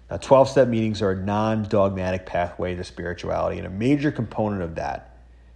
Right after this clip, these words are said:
and that's spirituality that's needed to, to rid any sort of addiction or compulsion, but a major component of that is self-reflection and character improvement.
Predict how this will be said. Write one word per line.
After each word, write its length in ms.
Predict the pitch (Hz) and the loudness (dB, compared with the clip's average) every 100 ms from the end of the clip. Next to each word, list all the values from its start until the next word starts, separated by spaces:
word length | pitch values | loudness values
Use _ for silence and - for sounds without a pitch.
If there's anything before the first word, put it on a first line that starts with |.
| - - | -20 -6
and 100 | 107 | 0
that's 140 | 123 | 0
spirituality 520 | - 135 120 120 110 104 | 2 4 6 8 6 6
that's 200 | 92 92 | 0 -2
needed 320 | 104 95 87 | -2 -2 -4
to, 240 | - 82 - - - | -4 -4 -6 -16 -14
to 120 | 107 | -6
rid 180 | 104 104 | -2 0
any 200 | 95 95 | -2 -4
sort 200 | - 90 | -4 -4
of 120 | 85 | -4
addiction 440 | - 92 92 - 82 | -8 -6 -8 -8 -12
or 60 | |
compulsion, 640 | - 87 123 123 - 80 - - - | -12 -2 2 4 2 -8 -10 -16 -4
but 100 | 104 | -2
a 40 | |
major 340 | 101 120 139 127 | 2 2 2 0
component 380 | 110 - 110 101 | -4 -4 -2 -2
of 80 | |
that 180 | 90 87 | 0 -2
is 80 | 85 | -4
self-reflection 840 | - 113 117 117 - 82 87 - | 0 2 2 0 -2 -2 -2 -8
and 120 | 90 | -10
character 440 | - - 82 - - | -8 -8 -8 -8 -12
improvement. 560 | 98 - 135 - - | -12 -2 -2 -2 -8